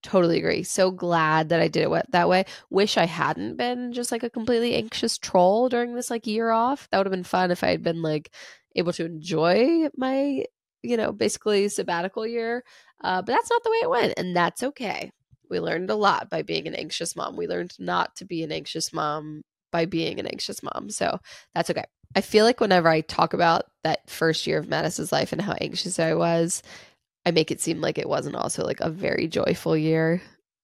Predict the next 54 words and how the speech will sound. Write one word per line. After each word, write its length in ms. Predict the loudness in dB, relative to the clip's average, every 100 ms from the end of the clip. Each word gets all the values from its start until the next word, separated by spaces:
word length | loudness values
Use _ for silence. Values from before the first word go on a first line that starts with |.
| _
And 100 | 0
it 100 | 0
was. 540 | 2 0 0 -2 -2 -4 _
It 60 | 0
was 120 | 4
all, 140 | 4 6
it 100 | 4
also 240 | 2 0
rocked. 340 | -2 -4 -2 2
We 60 |
had 80 | 2
a 40 |
ton 320 | 2 -6 -4 -4
of 160 | -4 -10 -16
fun. 520 | -4 -2 -2 -6 -10 -12 -18 -18 -20 _ _ _ _
But 100 | 4
I 140 | 6 4
just 500 | 0 -2 -4 -8 -20 _ _ _ _ -12
had 200 | -6 -4
a 40 |
lot 380 | -4 -8 -10 -8 -8
of 240 | -12 -10 -10
anxiety 600 | -8 -10 -4 -2 -2 -2
in 80 |
my 120 | -4 -4
brain. 260 | -4 -2
There 140 | -2 0
wasn't 240 | 0 2
a 20 |
lot 140 | 0 0
of 80 |
space 480 | -4 -2 -2 -2 -4
in 120 | -4
my 120 | -4 -4
brain 480 | -2 -2 -4 -6
for 180 | -6 -4
anything 460 | -2 -2 -2 -2 -2
other 240 | -2 -2
than, 180 | -4 -6
like, 300 | -6 -6 -10
how 220 | -12 -2 0
do 60 |
I 60 | 0
keep 180 | -2 -6
this 160 | -6
baby 280 | -2 -2 -2
alive? 640 | -2 0 -2 -2 -4 -6 -12 -20 -20 -20 -20 _ -6
How 140 | -2
do 20 |
I 40 | -2
keep 140 | 0
myself 440 | 0 2 0 4
<laughs> 0 |
alive? 840 | 6 6 2 2 2 2 -2 -6